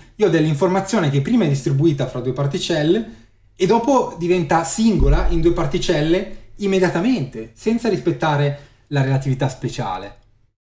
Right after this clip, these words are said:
E questo non è concesso, non è, non va bene, non, non piace a nessuno,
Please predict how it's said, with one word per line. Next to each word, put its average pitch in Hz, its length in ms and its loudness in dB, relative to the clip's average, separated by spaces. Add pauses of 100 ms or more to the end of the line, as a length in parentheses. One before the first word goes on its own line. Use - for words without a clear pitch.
E 151 100 -10
questo 233 280 0
non 143 140 -2
è 131 80 -6
concesso, 185 640 0
non 117 200 -4
è, 120 720 -6
non 117 120 -4
va 120 100 -2
bene, 98 320 -12
non, 123 180 -6
non 117 140 -6
piace 135 300 -4
a 127 40 -6
nessuno, 185 640 -2